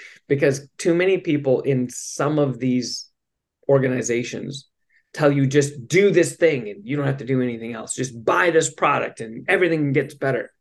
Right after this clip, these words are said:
No, it doesn't work like that. The magic is in you doing things different.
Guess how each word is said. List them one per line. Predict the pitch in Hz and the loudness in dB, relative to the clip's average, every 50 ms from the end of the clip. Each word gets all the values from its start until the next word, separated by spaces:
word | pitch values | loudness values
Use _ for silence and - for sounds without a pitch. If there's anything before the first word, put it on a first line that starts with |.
| _ _ _ _ _ | _ _ _ _ _
No, | - 165 156 139 135 - _ _ _ _ _ _ _ _ | -6 -6 -6 -6 -8 -12 _ _ _ _ _ _ _ _
it | - 151 | -4 2
doesn't | 143 180 170 156 131 | 4 4 4 4 4
work | 139 151 - | 2 2 0
like | - - - - | -2 -8 -8 -10
that. | - 104 - - - _ _ _ _ _ _ - | -12 -14 -16 -16 -18 _ _ _ _ _ _ -8
The | 127 | -2
magic | 131 135 143 156 165 170 165 170 156 139 139 | 0 2 2 2 2 2 2 0 0 0 0
is | 127 123 | -2 -2
in | 127 120 117 | -2 -4 -4
you | 117 120 117 | -4 -6 -8
doing | 107 104 117 127 143 151 151 147 131 123 113 113 110 | -10 -10 -2 4 6 8 8 8 6 4 0 -2 -8
things | - - - 123 120 - | -10 -12 -12 -12 -14 -16
different. | - - - - - - - | -14 -16 -16 -16 -18 -20 -20